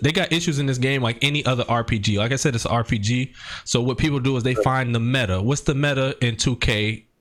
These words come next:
Speaker 1: um, uh, since, you know, they started letting you play online with your friends?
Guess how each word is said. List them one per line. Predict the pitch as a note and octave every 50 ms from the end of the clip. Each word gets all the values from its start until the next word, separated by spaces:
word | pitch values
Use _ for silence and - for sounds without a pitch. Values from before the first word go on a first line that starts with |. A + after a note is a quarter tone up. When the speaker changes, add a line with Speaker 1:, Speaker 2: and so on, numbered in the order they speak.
| _ -
Speaker 1:
um, | G#2+ G#2 G#2 G2+ G2 G2 F#2+ F#2+ F#2+ F#2 A2 - - _ _ _ _ _ - - - _ _ -
uh, | G#2+ G#2 G2+ F#2+ F2+ F2+ F#2+
since, | - - - C3+ A2+ - - - -
you | C3 B2+ A2+ A2
know, | G#2 G2 G2
they | F#2 G2+
started | G#2 - - A#2+ G#2+ G#2 G2 - - - - -
letting | B2+ A#2 G2+
you | G2+ G#2
play | - - C3 A#2 A2
online | G#2+ G#2+ G2+ G2 G2+ G#2+ G#2+ G#2 F#2+
with | F#2+ F#2+ -
your | A2 F#2+
friends? | - - G2+ F#2 F2 E2+ F2 F2 -